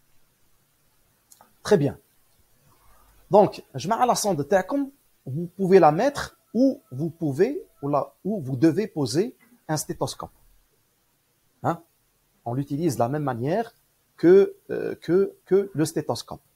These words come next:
هكذا. Et donc, ça va vous montrer les éléments de votre thorax, les différents éléments de votre thorax. هكذا. Donc, on peut utiliser, euh, la sonde pour faire des coupes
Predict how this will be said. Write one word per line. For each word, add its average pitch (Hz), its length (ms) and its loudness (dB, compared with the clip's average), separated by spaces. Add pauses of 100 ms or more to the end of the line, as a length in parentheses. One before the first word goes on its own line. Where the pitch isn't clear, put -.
(400)
هكذا. 156 340 0 (600)
Et 120 100 -2
donc, 220 220 2
ça 135 140 -2
va 165 140 6
vous 143 120 -4
montrer 156 540 -4 (140)
les 135 280 0
éléments 123 460 -2 (300)
de 113 140 -4
votre 180 480 0 (300)
thorax, 233 400 -2
les - 60 -14
différents 120 360 -10
éléments 107 480 -8 (320)
de 120 100 -4
votre 151 280 -4
thorax. - 500 -6 (560)
هكذا. 156 300 2 (360)
Donc, 170 220 6
on 185 100 12
peut 247 160 0
utiliser, 185 640 2 (540)
euh, 58 520 0
la 131 140 2
sonde 170 520 0
pour 143 180 -6
faire 160 180 0
des 139 160 0
coupes 135 420 -2